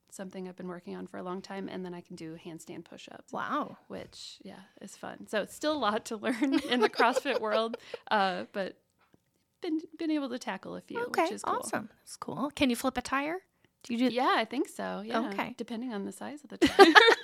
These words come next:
Speaker 2: I mean, like, a tricycle tire. I could flip
Speaker 1: Sure.
Speaker 2: that,
Speaker 1: Sure,
Speaker 2: sure,
Speaker 1: I can
Speaker 2: but
Speaker 1: do that. <laughs>
Speaker 2: Awesome.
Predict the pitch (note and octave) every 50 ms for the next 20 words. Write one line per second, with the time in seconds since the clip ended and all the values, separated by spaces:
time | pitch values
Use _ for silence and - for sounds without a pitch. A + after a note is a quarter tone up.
0 | - - - - - D5 B4 B4+ - B4 A4+ A4 G#4+ E4 D#4 - C4 - - D#4
1 | G4+ A#4 - G4+ B3+ D#4+ - - C#4+ G#3 G3 G3 - A#3 D#4 G#4+ C5+ D#5 C5+ -
2 | - A3 F3 - C4+ - E4+ - F3 - - - G4+ D#4 A3+ A3 A3+ - - G#3+
3 | - G3 - - F3+ - - - F#3+ - - - - - _ - - _ _ -
4 | - - _ - - - _ - G#4 - - - _ - - - - - - -
5 | - G#3+ G#3+